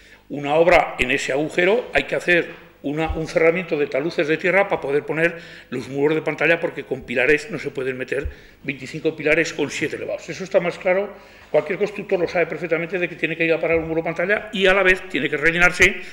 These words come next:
porque si no la máquina de muro de pantalla no puede hacer el muro. Con lo cual, me da la sensación de que puede ser una operación brillante,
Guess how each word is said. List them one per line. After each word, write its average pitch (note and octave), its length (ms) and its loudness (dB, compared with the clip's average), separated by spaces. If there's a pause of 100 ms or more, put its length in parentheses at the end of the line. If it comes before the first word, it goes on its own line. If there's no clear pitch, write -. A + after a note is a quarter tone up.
(120)
porque F3 220 -2
si D#3 80 -8
no F3+ 80 0
la E3+ 80 4
máquina D#3 240 -2
de D#3+ 60 -2
muro D#3+ 140 -4
de - 40 -4
pantalla E3+ 320 -2
no D#3+ 200 -6
puede D3+ 180 -2
hacer A2+ 180 -8
el G#2+ 60 -14
muro. - 180 -16 (480)
Con F3 160 0
lo E3 120 2
cual, G#3+ 320 4 (420)
me D#3+ 160 -2
da F#3 120 8
la G3 80 0
sensación G3 480 -4
de G3 80 -4
que E3 80 -6
puede E3+ 220 0
ser F3 220 -4
una F3 120 -6
operación F3 500 0
brillante, E3+ 460 2